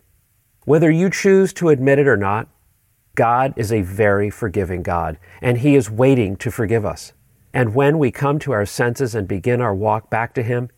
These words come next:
he will know we are coming, and he will get up and run to us, kiss us, and renew us. And all of this will take place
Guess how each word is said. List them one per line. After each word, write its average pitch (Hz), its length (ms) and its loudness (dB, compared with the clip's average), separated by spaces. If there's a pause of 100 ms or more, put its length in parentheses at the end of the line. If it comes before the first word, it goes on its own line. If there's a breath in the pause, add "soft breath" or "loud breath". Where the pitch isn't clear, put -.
(140)
he 165 260 0
will 151 200 4
know 139 300 4
we 131 200 4
are 131 100 2
coming, 104 460 -4 (340 loud breath)
and 127 180 0
he 165 200 0
will 160 160 4
get 143 240 2
up 120 320 -2 (220 loud breath)
and 127 260 2
run 131 220 2
to 113 200 -4
us, 87 240 -8 (180 soft breath)
kiss - 340 0
us, 92 420 -4
and 120 160 0
renew 127 420 2
us. 85 360 -10 (420)
And 123 260 0
all 147 280 4
of 156 100 2
this 156 220 0
will 160 100 -2
take 156 260 0
place 87 540 -2